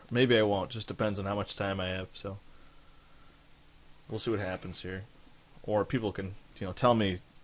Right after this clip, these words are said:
if you guys like, uh, these kind of videos where I just kinda go beyond,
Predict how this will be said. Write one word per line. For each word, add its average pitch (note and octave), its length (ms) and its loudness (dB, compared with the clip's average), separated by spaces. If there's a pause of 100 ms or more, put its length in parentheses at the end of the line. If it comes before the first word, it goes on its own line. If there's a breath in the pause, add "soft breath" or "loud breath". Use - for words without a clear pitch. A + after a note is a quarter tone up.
(120)
if - 160 -6
you C3 60 4
guys A2 260 6
like, G#2+ 380 4
uh, G2 200 6
these G2 180 -4
kind G2+ 160 -2
of F#2+ 80 -2
videos G2 280 0
where G2 140 0
I F#2+ 80 0
just F#2+ 160 -6
kinda F#2+ 340 -2 (1160 soft breath)
go B2 220 10
beyond, A2 680 4